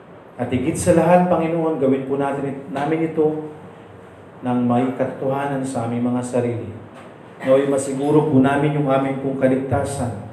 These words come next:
Because lahat po ng mga ginagawa po namin sa buong buhay namin, kung wala kaming tamang relasyon sa inyo, Panginoon, ito'y mauuwi lamang po sa wala, Panginoon. Kaya tulungan niyo kami, Panginoon.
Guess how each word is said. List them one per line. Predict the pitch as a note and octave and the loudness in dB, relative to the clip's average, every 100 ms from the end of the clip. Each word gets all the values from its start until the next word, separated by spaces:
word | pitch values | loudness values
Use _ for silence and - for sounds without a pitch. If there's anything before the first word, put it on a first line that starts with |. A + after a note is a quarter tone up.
| - - - - | -18 -20 -20 -10
Because | C#3+ D#3 - D3+ | 2 4 4 4
lahat | E3 E3 E3+ | 4 4 2
po | E3+ | 2
ng | D#3 | 2
mga | D#3 D3+ | 0 0
ginagawa | D3+ D#3 D3+ D#3 D3+ | 0 0 2 6 6
po | D3+ D3+ | 4 0
namin | D3+ D3 | 0 0
sa | D3 D3 D3 | -2 -2 -2
buong | D3 C3 | -2 -2
buhay | D#3+ E3 E3 | 0 0 0
namin, | D#3+ D3+ A#2 A2 - - - | -2 -4 -6 -8 -14 -16 -6
kung | D#3 | 0
wala | D#3 D#3+ D#3+ E3 | 8 8 8 6
kaming | D3+ | 2
tamang | - F3+ F#3+ F3+ | 4 6 6 4
relasyon | E3+ D#3+ - F3+ | 4 2 2 2
sa | F3 D#3+ | 2 2
inyo, | D3+ D#3+ D#3+ | 2 2 2
Panginoon, | C#3+ C#3+ C#3+ A#2 A#2+ - | 0 0 -2 -2 -4 -6
ito'y | D3+ D3+ | -4 -2
mauuwi | D3 C#3 C#3+ C#3 C#3+ C3 | -4 -6 -6 -6 -2 0
lamang | C3 B2+ B2 A#2+ | 2 2 -2 -2
po | C3 - - - - - - - | -2 -4 -12 -18 -20 -20 -20 -14
sa | - A#2+ | 2 6
wala, | B2 A#2+ A2 | 8 8 6
Panginoon. | A2 A2 G#2+ - - G2+ - - - - - - - - - - - - - | 2 -2 -4 -8 -10 -14 -16 -18 -20 -20 -20 -20 -20 -20 -20 -20 -20 -16 2
Kaya | C3 B2+ | 2 4
tulungan | B2+ C3 C3+ | 0 0 0
niyo | C3 C3 | 0 -2
kami, | C3+ C3 | -4 -4
Panginoon. | C3 B2+ B2 G#2+ F#2 F2+ | -2 -2 -2 -6 -10 -14